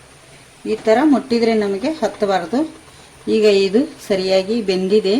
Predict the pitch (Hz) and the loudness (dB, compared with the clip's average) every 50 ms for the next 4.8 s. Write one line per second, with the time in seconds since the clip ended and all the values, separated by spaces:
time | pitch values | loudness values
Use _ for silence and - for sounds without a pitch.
0 | 320 - - - - - - - - - - - - - - - 185 185 175 196 | -2 -4 -10 -20 -20 -20 -20 -20 -20 -20 -20 -20 -20 -14 -8 -6 -6 -2 0 2
1 | 214 202 190 190 190 190 190 - - 202 208 247 269 - 220 196 190 185 180 180 | 2 2 2 0 -4 -6 -6 -6 -4 -2 -2 -2 -2 -2 -4 -2 -2 -4 -6 -6
2 | 190 190 185 190 196 202 - 226 240 269 262 254 226 226 220 214 202 202 226 294 | -6 -6 -4 -4 -4 -4 -2 -2 0 0 2 0 0 0 0 0 0 0 0 0
3 | 339 - - - - - - - - - - - - - - - - 208 208 202 | 0 -2 -8 -18 -20 -20 -20 -20 -20 -20 -20 -20 -20 -20 -10 -4 -2 0 0 0
4 | 202 208 214 226 254 254 - 202 180 196 - - 196 190 190 233 | 0 0 0 0 0 0 -2 -2 -2 -2 -2 -2 0 0 2 2